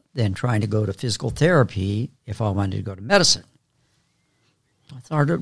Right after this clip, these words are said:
rethinking that. So I decided to go pre-med. That's the route I took. But it was a very circuitous <laughs>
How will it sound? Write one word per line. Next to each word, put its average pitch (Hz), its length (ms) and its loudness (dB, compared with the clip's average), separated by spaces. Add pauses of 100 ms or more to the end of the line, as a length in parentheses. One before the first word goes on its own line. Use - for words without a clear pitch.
rethinking 185 540 6
that. - 180 -4 (520)
So 175 320 0 (160)
I 120 80 0
decided 117 480 2
to - 80 -16
go 107 160 4
pre-med. 143 580 2 (2500)
That's - 680 4 (320)
the 104 80 2
route 90 360 2
I 110 80 0
took. - 240 -2 (200)
But 214 100 -2
it 269 140 0
was 240 200 2
a 208 220 4
very 170 500 -4
circuitous - 1200 0 (140)
<laughs> - 120 -20